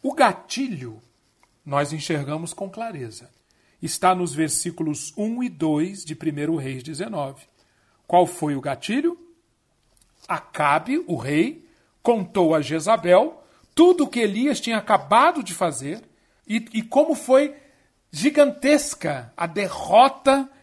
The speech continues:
que os profetas de Baal sofreram.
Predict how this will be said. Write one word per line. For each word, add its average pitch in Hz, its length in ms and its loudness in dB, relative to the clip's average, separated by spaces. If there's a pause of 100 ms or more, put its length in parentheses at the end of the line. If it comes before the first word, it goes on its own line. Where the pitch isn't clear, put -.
que 226 100 -4
os 226 140 -4
profetas 214 720 -4
de 196 100 -10
Baal 175 380 4
sofreram. 127 680 -8